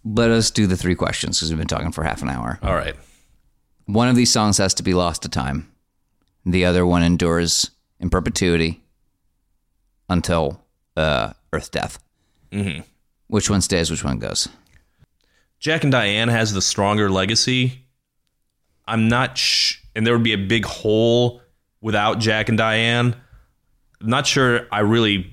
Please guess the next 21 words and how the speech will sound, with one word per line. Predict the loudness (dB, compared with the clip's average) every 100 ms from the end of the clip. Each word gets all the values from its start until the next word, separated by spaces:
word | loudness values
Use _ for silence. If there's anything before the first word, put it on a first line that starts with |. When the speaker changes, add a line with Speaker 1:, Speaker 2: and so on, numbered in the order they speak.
| -12
Speaker 2:
particularly | -6 -4 0 0 2
like | 0 -2 0
that | 0 0
legacy. | 0 0 0 0 0 -4 -12 _ _ _ _ _ _ _ _ _ -6
There | -2
was | 0
a, | 2 2 2
a |
country | 0 -2 0
song | 0
just | 0 0
last | 0 0 0
year | 0 0
called, | 0 2 0 -2
like, | -4 -4 -12 _ _ _ _ -6
"I | -2
Was | 0 0
Jack, | 0 0 0 0
You | 0
Were | 2
Diane." | 0 0 0 -2 -2 -2